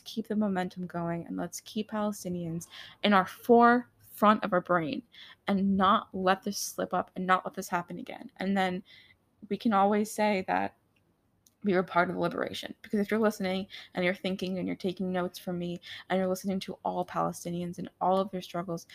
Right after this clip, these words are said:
and all the people who are brave enough to put their face on the internet with blatant,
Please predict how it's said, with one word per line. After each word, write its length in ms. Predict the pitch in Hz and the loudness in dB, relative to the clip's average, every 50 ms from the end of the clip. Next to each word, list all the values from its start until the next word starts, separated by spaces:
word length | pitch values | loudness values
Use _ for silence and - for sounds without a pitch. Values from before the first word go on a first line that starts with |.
| - - - | -20 -20 -12
and 100 | - - | -6 2
all 140 | 170 185 214 | 4 4 4
the 80 | 226 240 | 4 4
people 300 | 240 233 220 - 220 226 | 0 -2 -2 0 0 0
who 140 | 214 202 185 | 2 2 2
are 120 | 180 180 | 0 0
brave 320 | - - 180 180 196 208 | 0 2 2 2 4 2
enough 280 | 208 202 190 175 180 - | 2 0 0 -2 -4 -6
to 80 | - - | -10 -6
put 220 | - - 202 214 | -4 -4 0 0
their 140 | 226 226 226 | 0 0 0
face 640 | - - - 247 247 - - - - - - - - _ - - - - - _ _ _ _ _ _ _ _ _ _ _ - - | -2 0 2 2 4 4 0 -4 -12 -14 -14 -16 -18 _ -20 -20 -20 -20 -20 _ _ _ _ _ _ _ _ _ _ _ 4 6
on 220 | 214 214 220 226 | 8 8 8 6
the 100 | 233 - | 4 4
internet 460 | 214 214 208 214 196 175 - - - _ _ _ _ _ _ _ _ _ _ | 2 2 2 0 0 0 -2 -4 -6 _ _ _ _ _ _ _ _ _ _
with 360 | 202 220 233 - - - - _ _ _ _ _ _ _ _ _ _ _ _ _ _ _ _ - | 2 2 2 2 -4 -12 -20 _ _ _ _ _ _ _ _ _ _ _ _ _ _ _ _ -6
blatant, 600 | 208 196 185 196 208 214 - - 233 226 233 | -2 0 2 2 2 2 2 0 0 0 -2